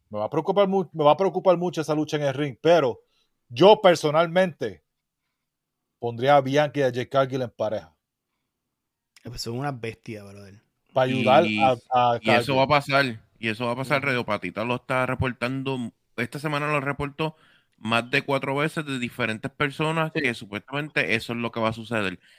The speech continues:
Speaker 3: Y ya tienen hasta el nombre de, del sta-, de la, de la
Speaker 1: Ah,
Speaker 3: pareja. Creo que va a
Speaker 1: ah,
Speaker 3: ser
Speaker 1: sí.
Speaker 3: este,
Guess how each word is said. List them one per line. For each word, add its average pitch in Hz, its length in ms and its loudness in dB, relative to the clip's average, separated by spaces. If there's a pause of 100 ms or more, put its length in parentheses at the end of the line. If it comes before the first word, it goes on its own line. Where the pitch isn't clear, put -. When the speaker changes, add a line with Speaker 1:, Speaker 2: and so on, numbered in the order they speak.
(160)
Speaker 3:
Y 120 160 2
ya 123 160 6
tienen 147 220 -2
hasta 139 260 0
el 113 160 2
nombre 117 380 0
de, 120 300 0
del 104 160 -2
sta-, 104 260 -2
de 113 280 0
la, 104 320 2
de 101 120 -4
la 95 80 0
Speaker 1:
Ah, - 60 -4
Speaker 3:
pareja. 92 380 -2
Creo 110 200 -2
que 135 80 2
va 123 80 4
a 120 40 4
Speaker 1:
ah, - 40 4
Speaker 3:
ser 131 160 0
Speaker 1:
sí. 127 60 0
Speaker 3:
este, 104 600 0